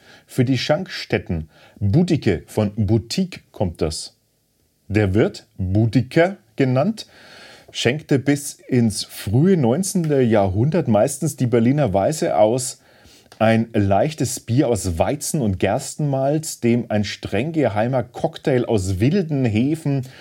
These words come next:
seinen süß-säuerlichen Geschmack verlieh.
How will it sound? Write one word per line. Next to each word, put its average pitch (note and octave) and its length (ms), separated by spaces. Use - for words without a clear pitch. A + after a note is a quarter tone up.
seinen A2 380
süß-säuerlichen B2 1040
Geschmack G2+ 560
verlieh. E2+ 440